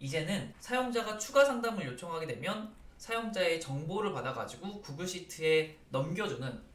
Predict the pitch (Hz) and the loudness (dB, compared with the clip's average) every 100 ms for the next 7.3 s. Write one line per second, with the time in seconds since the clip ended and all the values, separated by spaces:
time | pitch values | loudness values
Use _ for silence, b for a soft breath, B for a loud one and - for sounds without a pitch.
0 | - - 185 - - 127 143 202 208 131 | -18 -12 -12 -12 -6 0 2 4 2 0
1 | - - - - 139 135 135 135 - 139 | -6 -20 -20 -10 -6 -2 -4 -4 -2 0
2 | 127 123 - 107 117 - - B B - | 0 -6 -10 -10 -10 -10 -14 B B -12
3 | 139 269 - 185 - 156 220 - B B | -4 0 0 -4 -8 -4 -2 -4 B B
4 | B - 139 160 226 233 214 220 220 214 | B -6 -4 -2 -2 -2 -4 -2 -2 -2
5 | - - - 240 220 190 190 - 143 151 | -6 -12 -10 -6 0 0 0 -2 -4 -2
6 | 196 196 - 180 180 165 151 151 180 220 | -2 -4 -4 0 2 0 -4 -6 -4 -2
7 | 160 135 | -2 -4